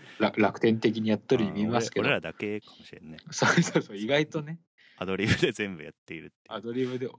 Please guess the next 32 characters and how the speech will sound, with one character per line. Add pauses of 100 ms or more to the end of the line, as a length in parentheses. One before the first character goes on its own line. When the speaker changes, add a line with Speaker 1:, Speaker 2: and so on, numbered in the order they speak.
(120)
Speaker 1:
僕
ら
ア
ド
リ
ブ
で
や
っ (240)
っ
て
ま
し
た
ね。 (340)
い
や、 (540)
今
回
も
ほ-、 (200)
だ
か
ら、
ほ
と
ん
ど、
だ
っ
て、
い-、